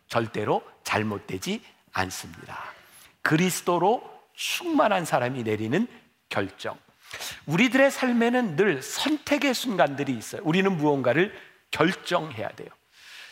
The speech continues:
자, 그런데 우리들이 인내하고, 자, 우리들이 절제하는 것을 인내로 잘 이어가는 것이 굉장히 중요한데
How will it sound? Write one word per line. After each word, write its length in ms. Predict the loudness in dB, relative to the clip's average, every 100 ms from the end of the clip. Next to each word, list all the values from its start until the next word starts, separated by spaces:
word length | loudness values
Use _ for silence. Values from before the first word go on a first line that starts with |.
| -4
자, 200 | 0 4
그런데 280 | 4 6 4
우리들이 520 | 4 2 2 0 2
인내하고, 760 | 4 6 6 6 4 2 0 -4
자, 220 | -4 -2
우리들이 520 | 2 2 4 2 2
절제하는 680 | 4 2 2 4 4 4 2
것을 360 | 0 0 -2 0
인내로 440 | 2 2 2 0
잘 460 | -2 -10 -6 -4 0
이어가는 440 | 2 4 4 2
것이 200 | 0 0
굉장히 400 | 0 2 2 0
중요한데 840 | -4 0 4 4 4 4 6 6